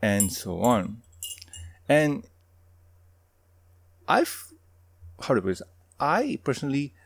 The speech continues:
have learned to accept that, okay, what I want can never be achieved, so I will go to alternate routes to quote-unquote get what I want. Fan fiction, art, comics,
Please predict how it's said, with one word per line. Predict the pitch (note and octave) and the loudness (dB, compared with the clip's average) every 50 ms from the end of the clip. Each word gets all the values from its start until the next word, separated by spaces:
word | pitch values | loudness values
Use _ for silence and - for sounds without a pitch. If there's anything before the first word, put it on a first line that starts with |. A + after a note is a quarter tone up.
| - - _ _ _ | -20 -20 _ _ _
have | - B2+ B2 A#2+ - - - - - - - _ _ _ _ _ _ _ _ _ _ | 2 2 2 2 0 -6 -12 -14 -18 -20 -20 _ _ _ _ _ _ _ _ _ _
learned | A#2+ B2 D#3 E3 - | 4 4 4 6 4
to | F3 | 2
accept | B2 A#2 - - - C3 B2 - A2+ | 2 2 0 2 2 2 2 4 2
that, | C3 C#3+ - - _ _ _ _ _ _ - _ _ _ _ | 2 2 2 0 _ _ _ _ _ _ -20 _ _ _ _
okay, | - D3 C#3+ - B2+ G#2 - - - - - _ _ _ _ _ _ _ _ _ _ | 2 2 4 4 0 0 0 -4 -12 -20 -20 _ _ _ _ _ _ _ _ _ _
what | - B2+ C3+ - | 4 4 6 6
I | - C3 C#3 D3+ E3 | 4 2 6 6 6
want | D#3+ D3 D3+ C#3+ C#3+ D3 - - - | 6 6 6 4 2 2 -2 -10 -6
can | - B2 A2+ A2 | -2 0 2 2
never | A2+ A2+ G#2 A2 A2+ | 2 2 2 0 -2
be | G#2 G2+ G#2+ A2+ | -2 -2 -4 -4
achieved, | A2 - - - - - - A2 G2+ F#2+ G2 G2 F#2 - - - _ _ _ _ _ _ _ | -4 -6 -6 -10 -10 -6 -4 -4 -4 -4 -4 -6 -10 -16 -20 -20 _ _ _ _ _ _ _
so | - - - - A#2 A2 - - _ | -14 -8 2 4 4 4 4 2 _
I | - A#2 B2 B2 | 0 2 4 6
will | A#2 A2+ A2+ G#2+ G#2 | 8 8 6 6 6
go | F#2+ A2 G#2 | 4 2 0
to | G2 - A#2 - - | 0 0 -4 -4 -2
alternate | - G#2 - - G#2+ F#2+ G2 - | -2 -4 -2 -2 -4 -4 -4 -4
routes | - F#2+ G2+ G#2 G#2 G2 - - - - - - _ _ _ _ _ _ _ _ _ _ _ _ _ - - | -2 0 0 0 0 -2 -6 -10 -10 -10 -14 -18 _ _ _ _ _ _ _ _ _ _ _ _ _ -10 -2
to | - A2 G#2 G#2 F#2+ G2 G2 G2 G2+ - - - _ _ _ _ _ _ _ _ _ - - | 2 2 4 4 4 2 0 -2 -4 -8 -12 -16 _ _ _ _ _ _ _ _ _ -20 -16
quote-unquote | - - D#3+ C#3+ A#2 G#2+ C3 B2 G#2 | 0 2 4 4 4 2 2 0 0
get | A2+ G#2+ G2 | 0 0 0
what | F2+ F2 | 0 -2
I | F2 | 0
want. | G2+ C#3+ C#3 F#2+ - - - - _ - - - - - | 2 2 2 2 0 -6 -14 -20 _ -20 -20 -20 -20 -18
Fan | - - A2+ G2+ F#2+ | -4 -2 -2 -2 0
fiction, | - - G2+ - - - - G#2+ G#2 G#2 - - _ _ | -2 -4 -6 -6 -6 -2 0 0 2 0 -2 -6 _ _
art, | - F#2+ F#2+ G#2 A2 - - | 2 4 4 4 2 0 -8
comics, | - - G2+ G2 G2 G2+ G#2+ - - - - - | -6 -4 -2 -2 -2 -2 -4 -4 -8 -10 -10 -12